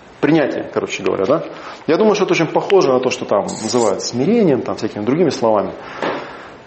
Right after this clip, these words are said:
Ну вот я про смирение сказал, как бы, да, и сразу становится очевидно, что, наверное, это не единственный шаг, потому что все проблемы бы так решались.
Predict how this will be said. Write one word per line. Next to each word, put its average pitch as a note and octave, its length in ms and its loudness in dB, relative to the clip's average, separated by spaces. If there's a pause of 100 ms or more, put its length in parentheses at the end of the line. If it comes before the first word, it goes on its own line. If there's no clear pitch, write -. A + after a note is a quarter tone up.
(720)
Ну D#3+ 100 4
вот D#3+ 100 4
я C#3+ 120 6
про C#3+ 140 -2
смирение D#3 400 4
сказал, F#3 320 2
как B2+ 160 -2
бы, A#2+ 80 2
да, D3 140 4
и - 40 0
сразу D3+ 160 2
становится C#3 280 0
очевидно, B2+ 320 2
что, - 260 -2
наверное, D3+ 380 2
это D3 120 -2
не C#3+ 300 4
единственный D3+ 400 2
шаг, B2+ 260 2
потому A#2 180 0
что C3 120 2
все C3 220 0
проблемы C#3 340 2
бы C3+ 80 2
так C3+ 160 0
решались. F#3 440 2